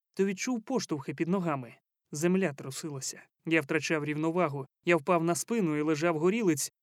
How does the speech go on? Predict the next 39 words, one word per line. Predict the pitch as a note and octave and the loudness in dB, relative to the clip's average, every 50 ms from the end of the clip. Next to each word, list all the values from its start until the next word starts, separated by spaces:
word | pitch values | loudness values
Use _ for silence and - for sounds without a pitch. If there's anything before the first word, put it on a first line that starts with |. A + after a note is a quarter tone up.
| _ - | _ -4
поки | G3 F#3 - F#3 | -2 0 2 2
земля | D#3 D#3+ F3 E3+ F3+ G3+ | 2 2 2 2 2 2
йшла | G#3 F#3 - - F3+ F#3 F#3 E3 | 0 0 -2 -2 -2 -2 -2 -2
казна | - F3 D#3 C#3 D3 D3+ | -2 -2 -4 -4 -4 -6
куди. | C#3 - D#3+ D3 C#3 C3+ A#2 - _ _ _ _ _ _ _ _ - | -6 -6 -6 -6 -6 -8 -10 -12 _ _ _ _ _ _ _ _ 0
Я | E3 E3 D3 | 0 0 0
спробував | - - F3 F3 D#3 D#3 D3+ D#3 | 0 0 0 0 0 0 0 0
вхопитися | D3+ C#3 - E3+ C#3+ - A#3 F3 D#3 C#3 - D#3 | -2 -2 -4 -6 -2 -2 -2 -2 -2 -2 -2 -4
за | C3+ D#3 | -2 0
який-небудь | D#3 D3+ C#3+ - E3+ E3 E3 D#3+ F3 F3+ | -2 0 0 0 0 0 2 0 0 -2
кущ, | - - C4 A#3+ G3+ - - - _ _ _ - | -2 -2 -4 -4 -4 -4 -8 -14 _ _ _ -4
але | G#3 G#3 G#3 F#3+ | -2 0 0 2
піді | G3 G3 F3+ G3+ | 0 0 0 0
мною | G3+ G#3 G#3 G3 F#3 | 0 0 0 0 0
все | F3 - - G3+ | 0 -2 -4 -6
ковзало. | F#3+ - B3 G#3 D3 C#3 D3 C3 B2 A#2+ A2 - _ _ _ _ _ - | -4 -2 -2 -2 0 -2 -4 -4 -6 -8 -12 -16 _ _ _ _ _ 0
Я | D#3+ E3 D3+ | 2 2 2
скочив, | - - A#3+ B3+ A3 - D#3 D3 | 2 0 -2 -2 -2 -2 -4 -6
секунду | - - E3 C#3+ F3+ F3 E3 D#3+ D#3 | -4 -4 -4 0 0 0 0 0 -2
стояв | - - F3+ D#3 F3 G#3+ G#3+ F3 | -2 -2 -2 0 0 0 -2 -2
та | - E3+ | -2 -4
знову | D3 C#3+ F#3 B3 B3 F3+ D#3 | -2 -2 -2 -2 0 0 -2
звалився. | C3+ D3 D#3+ E3+ F3 D#3+ C3+ - - C3 - - _ - | 0 0 2 2 2 0 0 -4 -8 -10 -12 -14 _ -4
Земля | D#3 E3+ F#3 F#3+ A3 A#3+ | 2 2 4 4 4 2
піді | A3+ G3+ F3 G3 | 2 0 0 0
мною | F#3+ G3 A3+ A3+ G3 F3+ | 0 0 0 2 2 2
рухалась, | F#3+ B3+ B3 - - D#3 D3 D3 C#3+ | 2 0 -2 -2 -2 0 0 0 -2
з'їжджаючи | C3+ D3 E3+ D#3 C#3+ D3+ F#3+ G#3+ A3 G#3 - - A3+ | -2 -2 -2 -2 0 0 0 0 0 -2 -2 -2 -2
у | A#3 A3+ | -2 -2
воду, | G#3 A#3+ C4+ A3 D3+ D3+ | -2 -2 -2 -2 -2 -2
мов | C#3+ D3+ E3 D#3+ | 0 0 -2 -2
плід. | - A3 G#3+ F#3+ C#3+ - - - _ _ _ - | 0 -2 -2 -2 -4 -6 -12 -20 _ _ _ 0
Я | E3+ E3+ | 2 2
лишався | D#3 D#3+ D3+ - F#3+ F3 C#3+ - - D3+ | 2 2 0 0 0 -2 -2 -2 -4 -2
без | D3 D#3+ D3 | -2 -2 0
руху, | D#3+ G3+ A3 F3+ - D#3 C#3 | 0 -2 -2 -2 -4 -6 -2
паралізований | - D#3+ D#3+ D#3+ E3+ D#3+ E3 G3 G3 F#3+ F#3 F3+ F3+ | 0 0 2 2 2 2 2 2 2 2 2 2 0
абсолютним | E3+ - - F#3+ G3 G3+ A3+ A3 - A#3 A3+ | 0 -2 0 0 0 0 -2 -4 -2 -2 -2
жахом, | G3+ G3 G3+ D#3+ D3 - D#3 C3 B2+ | 0 0 0 -2 -2 -4 -10 -12 -14